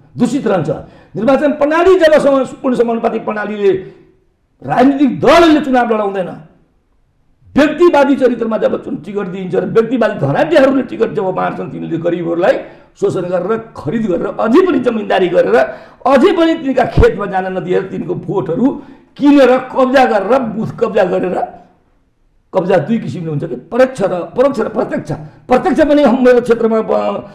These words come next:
कब्जा भयो सर्लाहीमा, परोक्ष रूपमा पनि कब्जा भयो। त्यस कारणले यो प्रणालीमा नि दोष छ। त्यसले गर्दा के, के हुन्छ भने,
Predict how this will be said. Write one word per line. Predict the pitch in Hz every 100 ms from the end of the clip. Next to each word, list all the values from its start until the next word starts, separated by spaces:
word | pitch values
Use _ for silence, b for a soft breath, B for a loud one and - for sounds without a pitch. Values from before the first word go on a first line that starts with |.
| B -
कब्जा | 180 202
भयो | 170 185 226 - - _ _ _ _ _ -
सर्लाहीमा, | 180 175 180 - - b b b b
परोक्ष | 240 302 -
रूपमा | 320 294 285
पनि | 294
कब्जा | 277 247 214
भयो। | 190 - - - _ _ _ _ _ _
त्यस | - -
कारणले | 262 247
यो | 233 247 659 - - - _ -
प्रणालीमा | 190 226 247 392 370
नि | 277 233
दोष | 196 190 151
छ। | 190
त्यसले | 226 - 269 247
गर्दा | 196 170 -
के, | - 165
के | 170
हुन्छ | 151
भने, | 160 240